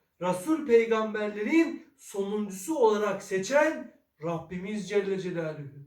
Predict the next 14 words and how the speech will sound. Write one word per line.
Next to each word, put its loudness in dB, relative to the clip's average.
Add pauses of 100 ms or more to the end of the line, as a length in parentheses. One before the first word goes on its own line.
(720)
Muhammed 4
Mehdi -4
aleyhisselamı 0
da 2 (160)
insanlar -2
arasından -2 (220)
elçi 0
olarak, 2 (520)
peygamberimizi 4 (180)
tasdik -4
eden 6 (200)
bir -2
nebi -4
olarak 2